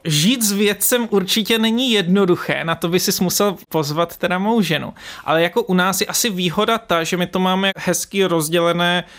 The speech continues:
konsensuálně, že máme rozdělené jako, řekněme, úkoly v rodině.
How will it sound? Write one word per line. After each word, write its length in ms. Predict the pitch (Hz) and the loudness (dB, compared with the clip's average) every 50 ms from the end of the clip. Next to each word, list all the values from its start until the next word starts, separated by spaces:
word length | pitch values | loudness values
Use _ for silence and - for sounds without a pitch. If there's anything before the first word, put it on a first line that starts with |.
| - - - | -20 -10 -2
konsensuálně, 880 | - 180 185 185 180 - 202 190 180 - 190 185 180 175 175 175 175 170 | 2 4 4 4 4 4 2 2 2 2 2 2 4 4 2 2 0 0
že 120 | - 170 | 0 0
máme 580 | 160 160 156 160 165 165 165 165 165 160 156 156 | 0 0 0 0 0 0 2 2 2 2 2 2
rozdělené 680 | 160 160 143 143 147 160 160 156 156 156 147 156 151 151 | 2 2 0 0 0 0 2 2 2 0 0 -2 -2 -2
jako, 520 | 156 147 - 160 156 151 151 147 143 139 - | -4 -4 0 0 0 2 2 0 -2 -4 -6
řekněme, 600 | - - 139 - - 160 151 151 147 151 147 147 - - - - _ - | -8 -10 -8 -6 -6 -4 -2 -2 -2 -2 -4 -6 -10 -18 -20 -20 _ 0
úkoly 460 | - 185 165 - - 190 185 170 165 | 2 2 2 4 4 4 4 4 2
v 80 | 143 143 | 0 -2
rodině. 400 | 139 139 143 135 135 131 127 - | -4 -4 -4 -4 -6 -10 -12 -14